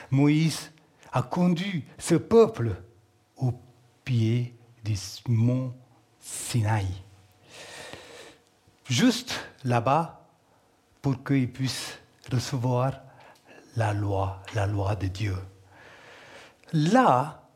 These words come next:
Moïse y est allé pour recevoir cette loi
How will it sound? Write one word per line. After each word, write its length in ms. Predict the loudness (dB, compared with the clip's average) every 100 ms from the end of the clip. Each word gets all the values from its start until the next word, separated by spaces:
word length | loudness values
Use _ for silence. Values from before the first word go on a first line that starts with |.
| -2
Moïse 600 | 2 4 4 2 -2 -10 -6
y 160 | 0 0
est 120 | 2
allé 500 | 2 4 4 2 -2 -16 -20 -12 -2
pour 200 | 0 0 -4 -18 -20 -10 -2
recevoir 600 | -2 0 -2 0 0 -2 -6 -20 -4
cette 300 | -2 0 0
loi 560 | 0 0 0 -2 -12